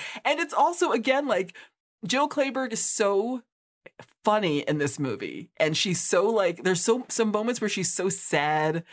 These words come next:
and you feel it, but it's still very comical. But she's also the kind of woman who, like, gets off a plane with a bunch of contraband shit from Africa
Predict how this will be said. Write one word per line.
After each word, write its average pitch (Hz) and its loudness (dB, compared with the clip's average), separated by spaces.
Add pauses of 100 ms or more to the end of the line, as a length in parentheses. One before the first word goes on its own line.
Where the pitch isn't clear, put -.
(340)
and 160 0
you 156 0
feel 160 0
it, 151 2
but 160 2
it's 156 -4
still 175 0
very 160 2
comical. 156 -2 (240)
But 226 2
she's 269 0
also 262 2
the 226 -2
kind 233 0
of 226 -2
woman 220 2
who, 208 -2
like, 190 0
gets 226 0
off 226 2
a 202 -2
plane 214 0
with 185 2
a 175 2
bunch 190 -2
of 175 -4
contraband 196 0
shit 214 0
from 185 -2
Africa 170 0